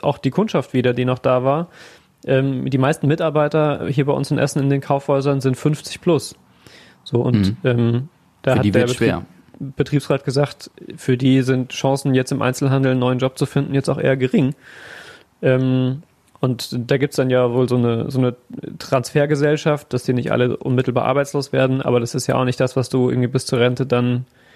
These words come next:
Speaker 1: äh, zur Überbrückung haben willst.
Speaker 2: Definitiv, definitiv. Ja, es ist, weiß man, ich muss gestehen, d-, das, äh,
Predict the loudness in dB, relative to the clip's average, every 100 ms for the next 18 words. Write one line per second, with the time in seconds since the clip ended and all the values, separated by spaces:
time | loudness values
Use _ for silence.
0 | _ _ _ _ -2 0 0 0 0 0
1 | -2 -2 -4 -4 -6 -12 -20 _ _ _
2 | _ _ _ -20 -20 _ _ _ _ _
3 | -2 -2 2 2 2 0 -2 -12 _ _
4 | _ -2 2 2 2 -2 -4 -18 -18 -6
5 | 0 0 0 -4 0 0 0 -2 -2 -6
6 | -2 -2 0 0 2 2 0 -2 -8 -10
7 | -12 -14 -14 -4 0 0 -2 -4 0 2
8 | 2 2 0